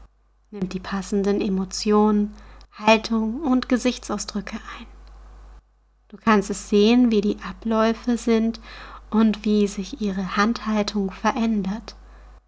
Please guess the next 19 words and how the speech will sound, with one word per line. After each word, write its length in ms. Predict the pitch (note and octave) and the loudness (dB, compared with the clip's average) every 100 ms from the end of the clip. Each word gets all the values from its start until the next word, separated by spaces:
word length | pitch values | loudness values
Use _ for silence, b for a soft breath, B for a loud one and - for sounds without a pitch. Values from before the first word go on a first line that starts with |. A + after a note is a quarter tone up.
| _ _ _ - | _ _ _ -6
Du 100 | G#3 | -2
kannst 320 | - A3+ A3+ | 4 4 4
es 120 | A3 | 0
jetzt 240 | G#3 G3+ | -2 -2
langsam 540 | G#3 G#3 A#3 A#3+ A#3 A3+ | 0 2 2 4 4 4
auf 240 | G#3+ - | 2 0
dich 240 | - - - | -6 -6 0
wirken 320 | A3 A3 G3 | 0 0 -2
lassen. 560 | F#3 F3 F3+ G#3 A3+ G#3+ _ _ _ _ _ _ _ _ _ _ _ _ _ _ _ _ | -2 -4 -8 -8 -8 -10 _ _ _ _ _ _ _ _ _ _ _ _ _ _ _ _
Stell 280 | - - A3 | -8 0 2
dir 140 | A#3+ | 4
dabei 340 | A#3 G#3+ A3 G#3 | 2 2 2 0
ruhig 300 | G#3+ A#3+ - | -2 -8 -8
vor, 400 | - G#3 A3 A3+ | -2 2 4 4
wie 100 | A3 | 0
sich 260 | G3+ G#3 - | -2 -4 0
dein 180 | G#3+ G#3 | 2 4
Model 360 | G#3 G#3 G#3 | 4 4 0
bewegt, 760 | G#3 G3 G#3 A3 F#3+ - - | -2 -4 2 2 2 -4 -16